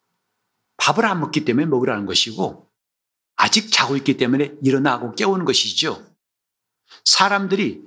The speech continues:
믿음을 가진 다음에, 주님을 만난 다음에 주님께 붙어 있고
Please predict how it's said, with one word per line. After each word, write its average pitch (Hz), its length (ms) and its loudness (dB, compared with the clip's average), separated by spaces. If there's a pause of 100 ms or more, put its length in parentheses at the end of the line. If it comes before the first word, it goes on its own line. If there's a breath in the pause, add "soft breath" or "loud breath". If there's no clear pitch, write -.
(160)
믿음을 175 340 2
가진 151 320 -2
다음에, 135 600 -2 (400 loud breath)
주님을 185 320 2
만난 156 360 0
다음에 147 560 -2 (180)
주님께 190 540 2
붙어 - 280 -2
있고 117 520 -4